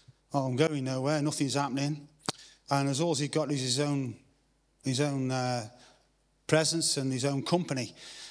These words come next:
And here, I don't think it's unbelief when he's, when God is speaking to him and he's saying, "But who am I?" The circumstances and our past can affect us. Moses was affected by his past.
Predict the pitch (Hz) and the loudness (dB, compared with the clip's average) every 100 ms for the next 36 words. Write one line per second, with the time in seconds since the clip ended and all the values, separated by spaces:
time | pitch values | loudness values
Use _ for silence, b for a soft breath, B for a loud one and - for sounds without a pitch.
0 | B B 143 131 190 185 135 135 - B | B B 2 4 6 4 2 -2 -6 B
1 | B B 147 165 196 185 180 196 - 185 | B B 4 6 4 2 0 2 4 4
2 | 170 180 151 - 147 147 143 - 147 143 | 2 2 0 0 0 2 0 0 0 2
3 | 151 147 143 135 - 175 175 156 131 135 | 2 2 2 2 2 0 0 0 2 0
4 | 131 131 131 127 - 139 135 131 B B | 0 -2 0 0 2 0 0 -4 B B
5 | B B B B 113 - 180 - - - | B B B B -14 4 4 6 0 -2
6 | - - _ - _ _ _ _ _ _ | -12 -20 _ -20 _ _ _ _ _ _
7 | - 147 143 139 127 113 - - _ _ | 2 4 4 0 -2 -6 -8 -14 _ _
8 | _ _ _ _ _ - 139 - 240 202 | _ _ _ _ _ -2 2 4 4 2
9 | 190 - 180 160 156 147 - - - 156 | 2 2 2 2 0 0 -2 -4 -2 0
10 | 147 147 139 190 165 - - - B B | 2 0 0 0 2 0 -2 -6 B B
11 | B B B _ _ _ _ _ _ - | B B B _ _ _ _ _ _ 2
12 | 175 175 - 214 - 139 - - - _ | 2 2 2 0 0 -2 -2 -4 -12 _
13 | _ _ _ 156 220 190 151 160 170 - | _ _ _ 2 4 2 0 0 0 2
14 | 214 - 160 160 170 180 - 226 180 - | 2 2 0 2 2 0 0 2 2 0